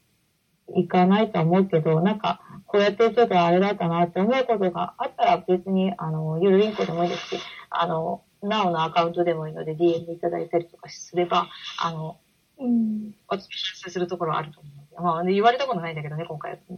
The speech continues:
Speaker 1: か-、今回に限っては。なので、
Speaker 2: うん。
Speaker 1: いろんな意見がいいと思うので、もしあれば教えていただきたいなとは思っています。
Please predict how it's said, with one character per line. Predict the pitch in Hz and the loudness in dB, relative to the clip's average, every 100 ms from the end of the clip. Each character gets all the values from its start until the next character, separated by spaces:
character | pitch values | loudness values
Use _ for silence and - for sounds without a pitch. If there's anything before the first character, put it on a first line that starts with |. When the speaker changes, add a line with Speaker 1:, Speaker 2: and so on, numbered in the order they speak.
| 156 | -14
Speaker 1:
か-、 | - - 175 | -2 2 2
今 | - 202 190 | 0 2 2
回 | 180 175 | 4 4
に | 196 | 2
限 | 185 170 | 0 -2
っ | |
て | - | -4
は。 | 156 190 - - - - | -6 -6 -8 -20 -20 -10
な | 240 | -4
の | 196 | -2
で、 | 170 160 - _ | -2 -2 -6 _
Speaker 2:
う | 247 247 226 | -6 2 2
ん。 | - | 4
Speaker 1:
い | 196 | 2
ろ | 220 | 0
ん | |
な | 208 | -2
意 | 214 | -4
見 | - - - - - | -6 -16 -20 -14 -4
が | 175 | -2
い | |
い | |
と | 175 | -2
思 | 170 | -6
う | 170 | -4
の | 185 | 0
で、 | 247 233 | 4 4
も | 190 196 | 4 0
し | - 170 185 | -2 -6 -6
あ | - | 0
れ | 190 | 0
ば | 170 - - - - - | 0 -4 -8 -20 -18 -10
教 | 180 180 | -2 0
え | |
て | 175 | 0
い | |
た | 175 | 0
だ | 180 190 | -2 -2
き | |
た | 269 | -2
い | 269 | 0
な | 302 | 0
と | 302 | 0
は | 165 | 0
思 | 156 | 0
っ | 151 | -6
て | - - - | -10 -14 -10
い | 151 | -10
ま | 147 | -8
す。 | - - | -10 -12